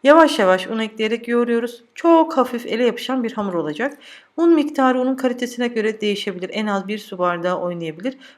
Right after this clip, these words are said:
O yüzden lütfen unun miktarını, hamurun kıvamını size göstereceğim. Bu şekildeyken, ele yapışır bir vaziyetteyken bir tatlı kaşığı tuzunu ekliyorum. Şöyle güzelce bir karıştırmaya devam ediyorum.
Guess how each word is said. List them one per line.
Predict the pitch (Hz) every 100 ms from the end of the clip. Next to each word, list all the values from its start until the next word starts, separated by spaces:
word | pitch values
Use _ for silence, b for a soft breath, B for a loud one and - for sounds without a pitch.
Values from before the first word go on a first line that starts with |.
| B
O | 320
yüzden | 277 196 214 214
lütfen | 214 - 185 190 -
unun | 220 240 214 208 208
miktarını, | 226 226 208 185 175 180 - - -
hamurun | 220 214 208 196 196 _ -
kıvamını | 220 196 175 170
size | - 180
göstereceğim. | 233 240 196 170 185 226 254 b b b b _ _ _ _ _ _ _
Bu | 285 277
şekildeyken, | 277 247 208 214 226 208
ele | 214
yapışır | 233 226 233 202
bir |
vaziyetteyken | 202 202 208 208 208 208 202
bir | 226
tatlı | 214 196 196
kaşığı | 185 - 170
tuzunu | 220 208 202
ekliyorum. | 202 196 180
Şöyle | - 226
güzelce | 196 202 196 160
bir | 165
karıştırmaya | - 190 - 175 147 143
devam | 175 214 233
ediyorum. | 226 233 226 233